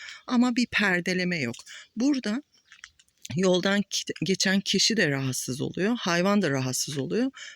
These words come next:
Mesela tam dinlenecek, yoldan birisi geçiyor, o onun için bir uyaran ve agresifleşiyor. E, agresifleşince vücudundaki bütün sistem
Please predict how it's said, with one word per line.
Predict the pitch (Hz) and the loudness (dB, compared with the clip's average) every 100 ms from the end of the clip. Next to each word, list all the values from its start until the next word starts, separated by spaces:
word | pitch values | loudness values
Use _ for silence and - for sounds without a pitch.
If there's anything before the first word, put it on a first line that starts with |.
| - | -2
Mesela | 269 - 226 226 | 0 0 -2 0
tam | 269 269 226 | 0 2 2
dinlenecek, | 226 254 220 165 156 247 277 - | 4 4 4 2 -2 -2 -2 0
yoldan | 247 240 226 233 | 0 0 0 0
birisi | 226 - 240 | 0 -2 -2
geçiyor, | 175 - 190 | 0 2 2
o | 202 | 2
onun | 196 196 | 0 -2
için | 202 - 180 | -2 -4 -4
bir | 185 - | -4 0
uyaran | 190 180 156 240 - - - - 226 | 0 2 0 -2 -4 -14 -16 -6 -2
ve | 226 | 0
agresifleşiyor. | 214 196 214 202 202 - 180 175 - 143 - - | 0 2 0 0 -4 -4 -2 0 0 -2 -4 -4
E, | |
agresifleşince | 202 240 262 247 247 254 240 247 233 254 202 208 | 0 2 2 2 0 -2 -2 0 0 0 0 0
vücudundaki | 208 185 196 190 190 202 196 262 - - - - - | -2 0 -2 -2 -4 -4 -4 -6 -8 -12 -14 -14 -4
bütün | 202 - 294 | -4 0 2
sistem | 254 - - 165 - - | 2 2 -2 -2 -2 -2